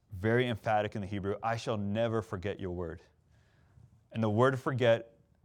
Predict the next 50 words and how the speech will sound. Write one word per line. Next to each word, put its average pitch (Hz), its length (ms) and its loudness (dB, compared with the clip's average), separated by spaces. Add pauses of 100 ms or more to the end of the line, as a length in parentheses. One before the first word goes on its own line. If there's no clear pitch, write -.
is 95 100 -6
not 127 160 0
like 113 300 0 (600)
what 104 120 -2
happens 123 300 -2
to - 80 -6
me 117 100 0
sometimes 107 460 -4
when 101 100 -4
I 95 40 -2
read 107 240 0
the 107 60 0
word 101 300 2
and, 95 180 -4
and 95 120 -6
I 92 40 -6
go 104 120 -2
out 101 140 2
about 95 120 -6
my 95 100 -6
day 92 100 -4
and 92 80 -2
it's 90 100 -10
like, - 180 -10 (220)
"I 95 200 -6
read 123 300 -4
something 117 340 -12
today 87 520 -8 (420)
and 90 140 -14
it's 85 160 -14
not 98 180 -8
there." - 220 -14 (560)
Uh, - 80 -12
that's 123 160 2
not 160 140 0
the 123 60 -2
type 123 200 0
of 101 80 -6
forgetting 98 380 0
we 92 100 -4
have. 78 220 -6 (720)
This 117 160 -4
sense - 440 -4 (100)
of 120 360 2 (920)
forgetting 139 560 0
is 127 160 -4
the 120 80 -4
same 143 260 -6
sense 127 280 -8
that, 117 220 -4